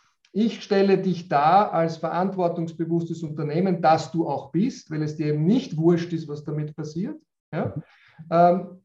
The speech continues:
Speaker 1: du machst das Beste aus einer an sich negativen Situation. Wir bringen das sozusagen zur Sprache und, und stellen das Produkt, aber auch dich als Hersteller auf eine Art Podest, ja, und schauen, dass wir in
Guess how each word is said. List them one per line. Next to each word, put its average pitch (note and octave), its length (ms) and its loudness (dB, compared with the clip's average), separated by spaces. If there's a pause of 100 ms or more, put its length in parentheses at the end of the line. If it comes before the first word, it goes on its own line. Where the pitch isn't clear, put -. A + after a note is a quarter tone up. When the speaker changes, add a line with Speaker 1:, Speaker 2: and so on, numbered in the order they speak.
(100)
Speaker 1:
du F#3 200 -4
machst F#3 380 4
das E3+ 200 -8
Beste F#3+ 500 2
aus F3 160 2
einer E3+ 240 0
an E3+ 140 -2
sich E3+ 240 -8
negativen E3 540 -4
Situation. D3 840 -10 (500)
Wir G#3 380 2
bringen G3 520 2
das E3+ 400 -2
sozusagen D#3+ 680 -4
zur D#3+ 140 -4
Sprache G3 880 0
und, E3+ 380 -4
und D#3+ 320 -8
stellen G3 540 0
das - 280 -6
Produkt, F#3 580 -2
aber E3 180 0
auch D3 180 -4
dich G#3 240 -2
als E3+ 180 -6
Hersteller D#3+ 580 -4
auf D3 120 -6
eine D3 200 -4
Art C3+ 220 -12
Podest, D3 720 -8 (340)
ja, F#3 320 -6 (400)
und F#3 220 -2
schauen, F3+ 400 2
dass A#3+ 180 -2
wir G3 180 -2
in F#3 460 -2